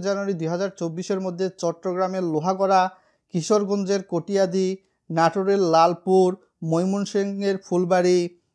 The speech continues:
বাগেরহাটের তিলমারি, এই সকল এলাকায় দেওয়া হবে। এবং ঊনত্রিশে জানুয়ারি থেকে একত্রিশে জানুয়ারি পর্যন্ত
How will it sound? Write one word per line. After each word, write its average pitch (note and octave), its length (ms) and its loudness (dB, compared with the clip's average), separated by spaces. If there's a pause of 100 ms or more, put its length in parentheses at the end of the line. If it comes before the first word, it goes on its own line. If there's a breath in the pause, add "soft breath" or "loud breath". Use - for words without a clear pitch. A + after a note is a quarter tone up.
(120)
বাগেরহাটের G3 680 4 (140)
তিলমারি, F#3 540 0 (400)
এই A3 160 4
সকল G#3 180 2 (100)
এলাকায় D#3+ 320 2
দেওয়া D3 200 2
হবে। C#3 180 -2 (460)
এবং F#3+ 240 6 (360)
ঊনত্রিশে A#3 520 2
জানুয়ারি A3 340 2
থেকে A#3 220 -2
একত্রিশে G#3 440 -4 (100)
জানুয়ারি F#3+ 380 0
পর্যন্ত F#3 280 -6